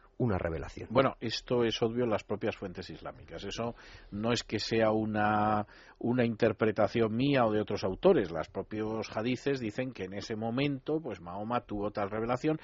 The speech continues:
Speaker 2: y reproducen una serie de aleyas del Corán. Eso es bastante claro. El otro es el del matrimonio temporal, la, la muta. Es decir, el hecho de que en un momento determinado, para evitar el pecado de la fornicación, pues se produce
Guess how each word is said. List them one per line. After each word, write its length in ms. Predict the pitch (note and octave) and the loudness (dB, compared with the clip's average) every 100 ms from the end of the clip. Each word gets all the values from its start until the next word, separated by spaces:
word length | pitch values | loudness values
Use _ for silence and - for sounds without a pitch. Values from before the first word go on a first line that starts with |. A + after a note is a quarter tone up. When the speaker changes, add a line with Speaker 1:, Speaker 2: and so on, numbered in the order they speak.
| - - - | -12 -18 0
Speaker 2:
y 160 | D3+ D#3 | 6 6
reproducen 640 | B2 A2 G#2 A2 A#2 B2+ | 6 2 2 0 0 -2
una 180 | A#2+ G#2 | -2 -4
serie 220 | A2 A2 | -4 -4
de 140 | A2+ | -2
aleyas 600 | F2+ F#2 F#2+ G#2 G#2+ F#2+ | -2 -4 -2 -2 -2 -4
del 160 | E2 D#2+ | -10 -12
Corán. 320 | - E2+ E2 - - | -8 -6 -6 -8 -18
Eso 200 | F#2+ G2 | -12 -10
es 100 | F#2 | -6
bastante 420 | F#2+ - F2 F2 | -8 -8 -12 -12
claro. 300 | - C#2+ - - - - - - | -10 -10 -12 -16 -18 -16 -18 -6
El 180 | - D3+ | 2 8
otro 220 | G3 G#3 | 8 8
es 100 | G3+ | 4
el 80 | E3+ | 4
del 140 | C3+ B2 | 2 2
matrimonio 500 | A#2 A#2 A#2 C3+ C#3 | 0 0 -4 -2 0
temporal, 580 | C3+ B2+ C3+ C#3+ D#3 - | -2 0 4 4 4 0
la, 360 | G2+ F#2+ F#2 | -6 -4 -4
la 140 | F#2 F#2 | -4 0
muta. 480 | C#3 D3 - - - - | 2 2 0 -20 -20 -18
Es 120 | G2 G2 | -14 -10
decir, 300 | G2+ B2 F#2+ | -8 -6 -4
el 120 | G2 | -4
hecho 240 | A2+ - | -4 -2
de 100 | C#3 | -4
que 60 | A#2+ | -4
en 60 | G2+ | -8
un 80 | |
momento 360 | G2+ G#2 G#2 B2 | -6 -6 -6 -2
determinado, 720 | A#2 A2+ B2+ C#3+ D#3+ D#3+ F#3 - - - - - | -2 -2 -2 2 2 4 2 -2 -20 -20 -10 4
para 380 | B2+ C#3 C#3 | 8 10 10
evitar 520 | A#2+ G#2 G2+ - A#2+ A#2+ | 8 2 -2 4 6 6
el 140 | A2 | 2
pecado 300 | F#2 F#2 G2+ | -2 0 2
de 80 | G#2+ | 4
la 80 | A2 | 4
fornicación, 800 | B2+ B2 C3+ C3+ - D#3+ F3 | 2 0 2 2 4 4 4
pues 160 | E3+ G#2+ | 0 -4
se 80 | F2+ | -6
produce 560 | F2 G2+ G#2 C3 C3+ | -6 -6 -4 -2 -2